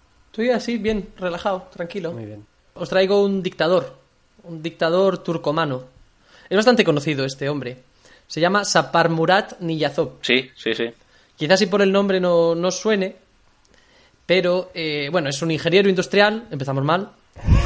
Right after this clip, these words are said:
Speaker 1: político y dictador que gobernó Turkmenistán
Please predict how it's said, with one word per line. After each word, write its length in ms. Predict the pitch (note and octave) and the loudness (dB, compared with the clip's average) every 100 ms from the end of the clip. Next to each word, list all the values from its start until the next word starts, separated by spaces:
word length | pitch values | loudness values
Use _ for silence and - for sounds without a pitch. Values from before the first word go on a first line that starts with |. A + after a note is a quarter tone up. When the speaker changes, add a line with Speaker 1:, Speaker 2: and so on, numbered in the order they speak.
| - | 0
Speaker 1:
político 720 | D3+ G#3+ A3+ F3+ A3 B3+ - _ _ _ _ _ _ | 0 0 -2 0 0 0 -6 _ _ _ _ _ _
y 220 | F#3+ G3 | -2 0
dictador 600 | F#3+ E3+ D#3 F#3+ A#3+ A#3+ - _ | 0 -2 2 6 6 4 -6 _
que 160 | - F3 | -4 -2
gobernó 600 | E3+ E3 E3 F#3+ G#3 G#3+ | -2 -2 0 0 0 -4
Turkmenistán 800 | E3+ D#3+ D#3+ D#3+ G3 G3 G#3+ | -6 -2 -2 0 2 2 0